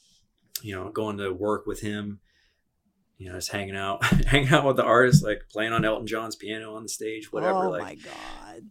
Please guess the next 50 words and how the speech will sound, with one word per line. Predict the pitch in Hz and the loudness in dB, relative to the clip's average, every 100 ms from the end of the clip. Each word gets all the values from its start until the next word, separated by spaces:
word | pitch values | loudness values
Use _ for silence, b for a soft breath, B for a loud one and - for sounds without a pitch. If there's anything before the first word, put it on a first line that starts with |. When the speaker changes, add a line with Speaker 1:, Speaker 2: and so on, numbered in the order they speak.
| _ _ _ | _ _ _
Speaker 1:
obviously | 165 175 127 120 113 | 6 6 8 6 4
taken | - 123 110 | 4 6 6
for | 101 | -2
granted | 95 107 101 95 | 2 2 2 -2
'cause | 98 | -4
I | 92 | -6
was | 107 | -8
a | - | -2
kid | 107 95 | 0 0
and | 92 | -2
I | 87 | -8
didn't | 92 87 | -10 -10
really | 85 95 | -12 -4
care, | 107 98 87 87 | 0 2 2 2
Speaker 2:
Well, | 240 254 | 2 6
little | 339 | 6
Speaker 1:
you | - | 6
know? | |
Speaker 2:
kids | 330 302 247 | 4 6 6
are | |
stupid. | 190 - 202 185 170 147 196 | 4 4 6 6 4 2 4
They | 214 | 8
don't | 254 247 247 | 10 10 8
Speaker 1:
Right? | 226 | 10
Speaker 2:
understand | 240 254 240 247 233 | 10 10 12 12 12
that | 196 220 220 | 10 6 6
things | 240 226 208 | 6 6 8
like | 220 190 | 6 6
that | 190 190 196 | 8 8 10
are | 185 180 | 8 6
as | 175 | 6
a | 180 | 4
big | 160 196 165 | 6 4 6
deal | 190 196 185 | 4 6 6
because | 180 165 208 - | 4 4 2 2
to | 208 | 0
you, | 202 262 | 6 8
Speaker 1:
Yeah. | 240 214 | 10 8
Speaker 2:
it's | 202 | 6
just, | - 220 214 | 2 2 2
"I'm | 190 | 6
going | 196 202 | 6 6
to | |
work | 196 202 | 4 2
with | 214 226 | 2 4
Dad." | 247 175 151 - _ _ _ _ | 6 6 0 -10 _ _ _ _
Speaker 1:
So | - 147 147 151 - - _ _ 190 | 6 8 8 4 -2 -18 _ _ -6
none | 156 170 175 | 0 2 4
of | 147 | 6
that | 143 - - | 8 8 6